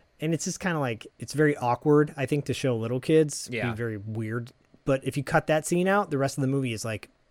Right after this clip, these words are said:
Speaker 1: almost a P G film, you
Speaker 2: Yeah,
Speaker 1: know?
Speaker 2: fun, fun movie. Very
Speaker 1: Yeah.
Speaker 2: fun.
Speaker 1: But back to the fun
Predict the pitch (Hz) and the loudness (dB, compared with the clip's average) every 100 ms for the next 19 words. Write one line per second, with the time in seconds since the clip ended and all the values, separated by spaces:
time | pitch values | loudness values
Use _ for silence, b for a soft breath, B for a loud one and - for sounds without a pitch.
0 | _ _ 143 143 - - - 127 110 120 | _ _ -2 -2 -4 -8 -4 -4 -4 -6
1 | 117 - 127 101 98 - 113 123 101 98 | -6 -6 -8 -8 -12 -10 -6 -6 -6 -6
2 | 127 107 123 143 131 120 107 92 92 123 | -6 -6 -6 -4 -4 -4 -6 -10 -4 -4
3 | 120 - 117 87 82 _ b b b b | -4 -6 -8 -8 -16 _ b b b b
4 | b b - 247 - - 143 - 156 - | b b 2 2 2 2 2 2 0 4
5 | 202 170 160 | 6 6 4